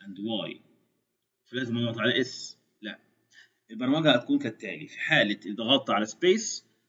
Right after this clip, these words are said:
قم بزيادة Y بمقدار عشرة،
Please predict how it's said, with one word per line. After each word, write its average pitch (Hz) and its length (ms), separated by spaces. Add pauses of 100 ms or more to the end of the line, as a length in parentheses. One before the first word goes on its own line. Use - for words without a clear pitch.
(240)
قم 175 220
بزيادة 120 640 (1080)
Y 131 320
بمقدار 120 440
عشرة، 117 400